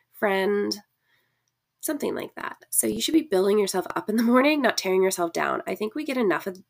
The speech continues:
of, be-, of a beating just going out in the world in general. So yeah, you don't need it from yourself too. Now, tip number three, you want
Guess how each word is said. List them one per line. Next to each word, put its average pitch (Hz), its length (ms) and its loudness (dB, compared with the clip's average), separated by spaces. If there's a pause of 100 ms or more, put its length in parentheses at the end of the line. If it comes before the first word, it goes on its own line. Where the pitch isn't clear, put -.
(140)
of, 165 220 -4 (100)
be-, - 260 -2
of 190 140 2
a 185 60 6
beating 196 500 8
just 190 200 4
going 160 240 6
out 160 140 4
in 160 60 6
the 170 80 8
world 160 280 4
in 170 140 4
general. 185 460 0
So 156 800 6 (540)
yeah, 220 200 0
you 214 160 0
don't 254 180 2
need 180 140 4
it - 60 -4
from 180 140 -2
yourself 175 360 -2
too. 180 360 -2 (2500)
Now, 202 420 -4 (200)
tip - 380 -10
number 240 400 -4
three, 190 680 -10 (420)
you 285 380 10
want 190 520 6